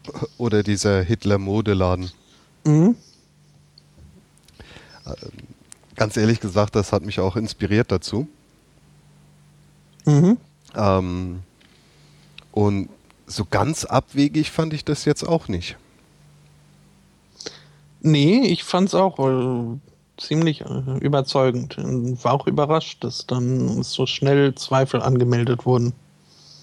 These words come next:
Speaker 1: Ähm, ja. <laughs> Wahrscheinlich, weil's keiner wahrhaben wollte.
Speaker 2: Mhm.
Speaker 1: <laughs> Aber, ja, gut.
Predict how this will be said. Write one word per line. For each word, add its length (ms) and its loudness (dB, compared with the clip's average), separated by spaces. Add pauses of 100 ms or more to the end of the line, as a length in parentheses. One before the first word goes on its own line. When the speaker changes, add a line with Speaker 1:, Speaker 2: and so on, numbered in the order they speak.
(800)
Speaker 1:
Ähm, 640 -4 (160)
ja. 380 0 (320)
<laughs> 240 -20 (140)
Wahrscheinlich, 720 0
weil's 220 -2
keiner 320 0
wahrhaben 480 0
wollte. 320 -4 (560)
Speaker 2:
Mhm. 300 4 (1400)
Speaker 1:
<laughs> 880 -6
Aber, 380 2 (600)
ja, 320 0 (840)
gut. 280 -6